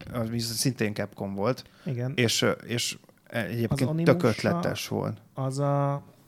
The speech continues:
Speaker 2: az, az egy pontatős Resident Evil, tehát az a meg nem jelent Resident Evil kettőnek a
Speaker 1: Aha.
Speaker 2: motorját vitte tovább, és nagyon sokáig Sengoku Biohazard néven készült, tudod, az a szamuráj korszak volt ez a Sengoku, tehát az a Mikaminak az eredeti ötlete volt, hogy minden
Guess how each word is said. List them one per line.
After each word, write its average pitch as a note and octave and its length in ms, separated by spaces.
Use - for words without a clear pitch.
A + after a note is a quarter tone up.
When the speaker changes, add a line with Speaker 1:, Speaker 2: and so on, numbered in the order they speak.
Speaker 2:
az, C3 120
az C3+ 100
egy C#3+ 160
pontatős A#2 580
Resident A2 520
Evil, G#2+ 260
tehát A2 220
az A2+ 120
a A2+ 240
meg A#2+ 220
nem A2 160
jelent G#2+ 220
Resident G#2+ 380
Evil A2 200
kettőnek A2 440
a A2 80
Speaker 1:
Aha. A2+ 140
Speaker 2:
motorját A2+ 360
vitte A2+ 220
tovább, B2+ 300
és B2+ 160
nagyon B2 260
sokáig B2 580
Sengoku A2+ 520
Biohazard G#2 600
néven A2 280
készült, G#2+ 420
tudod, G#2 220
az G#2 120
a G2+ 80
szamuráj G#2 420
korszak A2 380
volt G#2 160
ez G#2+ 60
a A2 60
Sengoku, B2+ 460
tehát C3 320
az B2+ 120
a C3 80
Mikaminak B2 520
az B2 100
eredeti A2+ 280
ötlete A2+ 340
volt, A#2 200
hogy A#2+ 120
minden A2 440